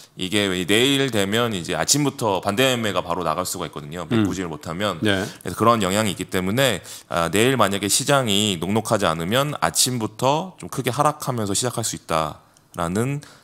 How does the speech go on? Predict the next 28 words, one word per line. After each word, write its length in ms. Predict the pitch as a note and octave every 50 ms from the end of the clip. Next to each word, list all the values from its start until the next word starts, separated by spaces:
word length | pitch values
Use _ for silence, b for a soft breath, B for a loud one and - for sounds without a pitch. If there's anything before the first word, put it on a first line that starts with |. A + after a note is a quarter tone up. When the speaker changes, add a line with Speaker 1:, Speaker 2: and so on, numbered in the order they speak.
| B -
Speaker 1:
투매성 380 | C#3+ D3 E3 D#3 - D#3 C#3
Speaker 2:
음. 20 | B2+
Speaker 1:
자금이 440 | A#2 G2+ F#2 F#2+ F2+ G#2 B2 B2+ -
아침부터 400 | - - - A2 A2+ G#2+ A2 G#2+
나올 160 | F2+ E2+ F2
수 100 | - E2
있다라는 640 | D#2 - - D#2 D#2+ G#2+ C3+ C#3+ - E2+ F#2+ F#2
Speaker 2:
네. 60 | F2+ F2
Speaker 1:
부분도 440 | F#2+ A2 B2+ E3+ - C3 C#3+ D3 D3 B B B B B B B B
생각을 360 | B A2 A#2 A2+ A2 G#2+ G2+
좀 80 | F#2+ F#2+
하셔야 140 | F2+ G#2+ A2+
될 100 | - C3+
Speaker 2:
수급에 180 | E3+ E3 E3
Speaker 1:
것 60 | D#3+ -
같고요. 160 | C3 C3+ C3+
Speaker 2:
관련된 720 | C3+ C3 B2+ A#2+ B2+ B2 B2 A#2+ A#2 A#2 A#2 A2+ A2 A2 - - - - - _ _ -
그 400 | A#2+ A2 A2+ A2 G#2+ G#2 G#2 G2+
시장 560 | - - - - D3+ C#3 C3 C3 B2+ B2 B2 B2+ - - - - -
그 260 | - - A2 G#2+ G#2 F#2+
분위기, 520 | - - A2 A2+ A2 G2 F2+ F2 E2 E2 F#2+
이 320 | B2 E3 F#3 F3 D#3+ B2
반대 320 | - - F#2 F#2 F#2+ G#2 G#2+
매매라든지 680 | G2+ G2 F#2+ F#2 F#2 F2+ F2 E2 E2+ E2+ F2 E2 F2+
신용 360 | E2+ - - C3+ C3+ C3+ B2
물량에 560 | A2+ A2 G#2+ G#2 G2+ G2 F#2+ F#2 F#2 F2+ F2+ E2+
대한 320 | - F#2 F2 F2 E2+ F2
얘기는 340 | E2+ E2 F2 F2 G2+ G#2